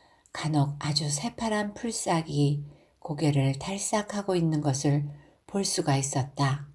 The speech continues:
그럴 때마다 은주는 "아이고!" 하면서 그것을 덥석 안을 듯이 어여쁜 부르짖음과 같이 한참이나 내려다보고 들여다보다가는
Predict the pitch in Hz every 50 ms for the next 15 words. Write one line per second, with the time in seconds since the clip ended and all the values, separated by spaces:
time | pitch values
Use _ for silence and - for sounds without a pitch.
0 | _ _ _ _ _ _ _ _ _ _ _ - - 214 214 214 208 - 208 196
1 | 196 185 175 170 170 160 156 160 160 - - 170 156 151 151 151 147 143 147 143
2 | 147 165 175 - - - _ _ _ _ _ _ _ _ _ _ - 277 294 294
3 | 294 294 302 294 285 285 226 - - - _ _ _ _ - - - 190 180 165
4 | 151 143 147 143 139 127 127 127 - - - - 190 180 170 - 190 180 175 175
5 | - 202 208 202 - - - 208 202 202 202 - 170 175 175 180 175 175 - 160
6 | 147 147 - 160 156 160 160 156 - - - - - - _ _ _ - 165 160
7 | 160 160 151 151 - 151 147 147 147 147 - 180 170 - - - 180 175 180 170
8 | 165 165 170 156 151 160 151 147 147 143 - - 156 151 156 151 - - - -
9 | - - _ - - 247 247 247 254 - 247 226 220 208 196 196 196 196 185 165
10 | 165 165 175 175 170 160 165 156 - 151 143 147 - 135 135 131 135 - - -
11 | - - - _ _ _ - - 175 170 156 151 151 147 147 147 147 147 151 143
12 | 139 139 135 131 127 131 127 123 123 127